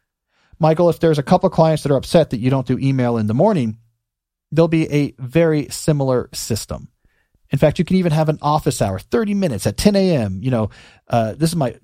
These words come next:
beginning the day, open doors," right? Or, "Here's a shared document. Just throw all of your issues into here." Or, "You know you're gonna hear from me at, at between ten and eleven." Just that clarity is what's gonna matter, not the accessibility.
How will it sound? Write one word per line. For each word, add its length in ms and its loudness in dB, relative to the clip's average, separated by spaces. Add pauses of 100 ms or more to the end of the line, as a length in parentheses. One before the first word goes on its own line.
(140)
beginning 320 2
the 80 2
day, 300 2
open 300 0
doors," 580 0
right? 200 2
Or, 60 0
"Here's 220 0
a 40 -2
shared 320 0
document. 520 0
Just 200 -8
throw 280 0
all 120 2
of 80 -2
your 120 -2
issues 340 -2
into 160 -2
here." 420 -2 (300)
Or, 80 0
"You 100 4
know 220 4
you're 160 0
gonna 140 2
hear 180 0
from 200 -2
me 180 0
at, 180 -4
at 260 -2
between 340 -2
ten 120 0
and 140 0
eleven." 440 0 (320)
Just 200 -2
that 200 0
clarity 680 2
is 100 -6
what's 220 -2
gonna 180 -2
matter, 580 -4 (600)
not 160 2
the 80 -4
accessibility. 640 -2